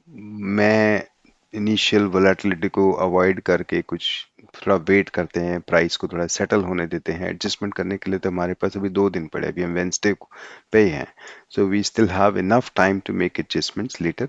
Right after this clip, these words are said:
but let the price settle down। तो मैं वो एक सिनेरियो लेके आपको समझा रहा हूँ। अभी हम क्या कर रहे हैं, पन्द्रह मिनट से फिर से आगे बढ़ते हैं। दस बजे की क्या,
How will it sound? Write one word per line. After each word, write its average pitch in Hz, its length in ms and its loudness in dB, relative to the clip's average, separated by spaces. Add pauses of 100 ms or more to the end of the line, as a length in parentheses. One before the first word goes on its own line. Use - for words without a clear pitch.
but - 180 -4
let 113 200 0
the 139 100 -2
price 101 320 0
settle 87 260 0
down। - 120 -8 (520)
तो 117 60 -4
मैं 113 180 2
वो 117 280 2
एक 104 160 -4
सिनेरियो 95 440 2
लेके 87 300 0
आपको 85 260 -4
समझा 80 400 -2
रहा - 80 -8
हूँ। - 80 -16 (400)
अभी 113 200 4
हम 131 140 2
क्या 120 220 6
कर 113 160 4
रहे 120 80 2
हैं, 123 80 -2
पन्द्रह 113 280 2
मिनट 113 180 0
से 120 100 -2
फिर 117 160 -2
से - 140 2
आगे 107 240 6
बढ़ते 98 240 2
हैं। 117 120 2
दस 131 300 4
बजे 107 240 2
की 92 160 -8
क्या, - 240 -10